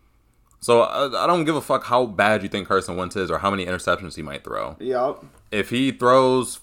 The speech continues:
Speaker 1: for three thousand yards, thirty-five hundred yards, let's say he throws for fucking twenty-two touchdowns, maybe. Like, th-, that goes into my projections as to what Jahan Dotson is capable of.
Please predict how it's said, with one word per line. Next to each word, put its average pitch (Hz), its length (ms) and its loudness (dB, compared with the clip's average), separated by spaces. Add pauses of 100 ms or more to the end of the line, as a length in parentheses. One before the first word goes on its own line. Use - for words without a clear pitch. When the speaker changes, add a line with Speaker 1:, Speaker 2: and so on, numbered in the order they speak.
(140)
Speaker 1:
for 90 180 -10
three 104 220 -4
thousand 104 340 2
yards, 76 400 0
thirty-five 110 540 2
hundred 104 220 0
yards, 78 340 2
let's 82 80 -8
say 101 100 0
he 101 80 -2
throws 98 240 -4
for 92 60 -14
fucking 87 300 -6
twenty-two 104 420 -4
touchdowns, 71 480 -4
maybe. 65 320 -14 (680)
Like, 95 400 -2 (760)
th-, 120 500 -8
that 135 220 4
goes 139 220 6
into 127 160 -2
my 123 140 2
projections 107 520 -2
as 98 180 0
to 101 80 -10
what 95 180 -4
Jahan 92 300 -6
Dotson 82 320 -6
is 76 80 -14
capable 82 480 -10
of. 50 320 -12